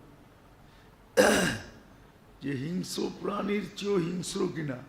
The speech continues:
আরো হিংস্র সে। কারণ এটাই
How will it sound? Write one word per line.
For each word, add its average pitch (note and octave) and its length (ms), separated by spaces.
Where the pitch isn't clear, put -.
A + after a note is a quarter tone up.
আরো F#3 220
হিংস্র G#3+ 360
সে। - 120
কারণ F#3+ 260
এটাই - 300